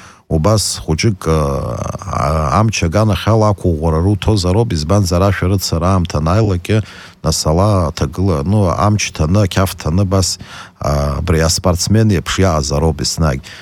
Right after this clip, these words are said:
Убри азыҳәан иныҟәугалароуп. Нас уи адагьы, э, э, есабша, есымҽыша ақыҭарахь ҳанцо уахь изгоит, уа адәеиужьрақәа ауп, иоусыжьуеит,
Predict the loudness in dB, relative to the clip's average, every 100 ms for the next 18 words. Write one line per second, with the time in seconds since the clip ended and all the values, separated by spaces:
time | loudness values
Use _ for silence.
0 | -10 -2 0 2 2 2 2 2 2 2
1 | 0 0 2 2 2 0 0 0 2 2
2 | 2 0 2 2 2 2 0 -2 -6 -10
3 | -12 -4 0 0 0 -2 -2 -2 -2 0
4 | 0 0 -2 -2 -4 -4 -2 0 0 0
5 | 0 0 -2 -4 -4 -4 -2 0 2 2
6 | 0 -4 -2 0 0 -2 -20 -20 -20 -12
7 | -2 2 2 2 -2 -6 -6 0 2 4
8 | 2 0 -4 0 2 2 0 0 0 0
9 | 0 2 0